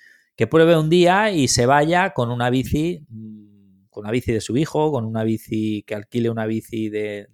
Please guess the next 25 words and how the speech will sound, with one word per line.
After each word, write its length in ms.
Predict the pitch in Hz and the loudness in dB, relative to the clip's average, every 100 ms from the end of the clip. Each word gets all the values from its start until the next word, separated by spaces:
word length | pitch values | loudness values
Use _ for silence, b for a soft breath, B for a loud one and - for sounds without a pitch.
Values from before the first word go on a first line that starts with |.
| _ | _
cuatrocientos, 600 | - 110 - 107 120 117 107 | -8 -8 -6 -6 -6 -6 -8
quinientos 440 | 117 120 120 120 | -8 -6 -4 -2
euros 360 | 143 151 202 _ b b b b b b _ _ | 0 -2 -4 _ b b b b b b _ _
y 160 | - 131 | 0 4
haga 180 | 135 117 | 4 4
esa 180 | 113 | 2
salida 440 | 98 104 101 98 101 | -2 -4 -4 -4 -6
también. 480 | 101 101 98 98 - _ _ _ _ _ _ _ - | -8 -8 -8 -10 -16 _ _ _ _ _ _ _ -4
Sí 160 | 143 | 0
que 60 | 151 | 4
es 80 | 156 | 6
verdad 280 | 151 160 165 | 6 6 4
que 100 | 123 | 4
va 120 | 123 | 4
a 40 | |
sufrir 340 | - 120 131 127 | 4 2 4 2
un 100 | 117 | 2
poco 220 | 117 131 | 0 0
más, 240 | 170 117 | 0 0
¿vale? 240 | 110 147 151 | 0 -2 -4
Porque, 280 | 104 98 | -8 -10
bueno, 240 | 98 107 98 | -10 -10 -10
depende 420 | 101 107 107 117 | -12 -12 -6 -4
del 140 | 113 | -4
nivel, 580 | 113 113 123 135 156 147 | -4 0 2 2 0 -6